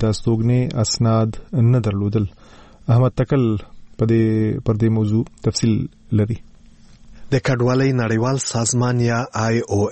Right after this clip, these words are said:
Speaker 2: ایم او د ملګرو ملتونو د کډوالو عالي کمشنري یو ان ایچ سی آر وایي د روان کال د جنوري له لومړۍ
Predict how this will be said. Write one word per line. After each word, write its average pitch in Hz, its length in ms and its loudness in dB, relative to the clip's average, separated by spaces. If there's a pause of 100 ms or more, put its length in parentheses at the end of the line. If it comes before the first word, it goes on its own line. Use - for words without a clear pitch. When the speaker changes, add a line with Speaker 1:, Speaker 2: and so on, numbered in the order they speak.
Speaker 2:
ایم 139 140 2 (440)
او 123 100 2
د 123 200 0
ملګرو 123 380 0
ملتونو 113 360 0
د 110 180 -2
کډوالو 113 520 0
عالي 120 200 0 (100)
کمشنري 104 580 0 (160)
یو 107 140 2
ان 110 100 0
ایچ 101 200 0
سی - 180 -2
آر 110 280 -2
وایي 131 200 2 (500)
د 127 100 2
روان 120 240 0 (120)
کال 117 200 0
د 107 180 0
جنوري 110 380 2
له 104 140 0
لومړۍ 101 360 0